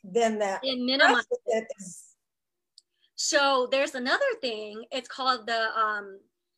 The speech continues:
Speaker 2: the Gar-, the Gar-, the Garrison therapy, and that's something that people learn about when they, if somebody have cancer and they want to gear more towards a holistic way of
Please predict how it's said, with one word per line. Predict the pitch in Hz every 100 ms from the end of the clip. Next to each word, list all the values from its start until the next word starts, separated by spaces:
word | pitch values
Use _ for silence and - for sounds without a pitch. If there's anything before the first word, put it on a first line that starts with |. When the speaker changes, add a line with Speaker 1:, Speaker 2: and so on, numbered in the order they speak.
| -
Speaker 2:
the | 220
Gar-, | 202 254 277 294 190
the | 233 220
Gar-, | 240 277 285 -
the | 226
Garrison | 240 247 294 320 311 311
therapy, | 233 240 247 - 202 - _ _ -
and | 254
that's | 247 294 -
something | - 262 277 285 277 277 269 262 -
that | 233 226 -
people | - 277 269 269 262 254 254 208
learn | 220 220 233
about | 262 294 339 427 - _ _ - -
when | 233 262 254 247
they, | 240 240 240 240
if | 247 247
somebody | - 262 277 277 262 262 -
have | 247 254 254
cancer | - 240 254 247 294 330 349 -
and | 233 247 233 226 220 214 - _ _ _ -
they | 262 262
want | 233 247 269 285
to | - 285 269 247 233 220 214 214
gear | 233 285 277 277
more | 247 254 254
towards | - 247
a | 247
holistic | 233 240 240 247 - 247
way | 233 233
of | 226